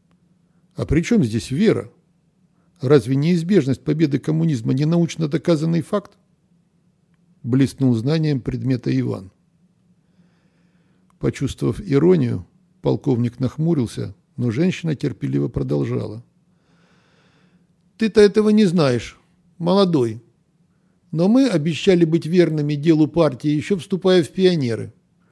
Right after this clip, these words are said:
А про классовую борьбу нам объясняли только лет через пять. Так, Вася? В седьмом классе, наверное». «В восьмом», отозвался Вася. «Ну вот,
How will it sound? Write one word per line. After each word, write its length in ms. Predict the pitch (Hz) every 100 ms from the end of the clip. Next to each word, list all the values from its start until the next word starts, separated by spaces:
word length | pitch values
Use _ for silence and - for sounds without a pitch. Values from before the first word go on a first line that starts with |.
| _ _ _ -
А 100 | 139
про 180 | 185
классовую 480 | 190 214 196 214 208
борьбу 380 | 196 220 220 269
нам 320 | 233 165 170 -
объясняли 640 | 156 185 180 202 175 151
только 340 | 147 196 180 190
лет 240 | 202 196
через 280 | 208 208 175
пять. 380 | - 117 117 - _ _ _ _ -
Так, 240 | 277 277
Вася? 340 | 190 143 - - _ _ _ _ _
В 60 | -
седьмом 400 | - 247 262 254
классе, 340 | - 139 -
наверное». 540 | 139 127 120 117 117 165 _ _ _ _ _ _ _ _ _ _ _ _ _ _
«В 200 | 131 123
восьмом», 720 | 143 147 - 185 180 123 101 - _ _ _ _
отозвался 580 | - 127 117 113 - 123
Вася. 340 | 120 110 - _ _ _ _ _ _ _ _ _ _ _ _ _ _ _ _ _ _ -
«Ну 260 | 208 277
вот, 340 | 214 156 160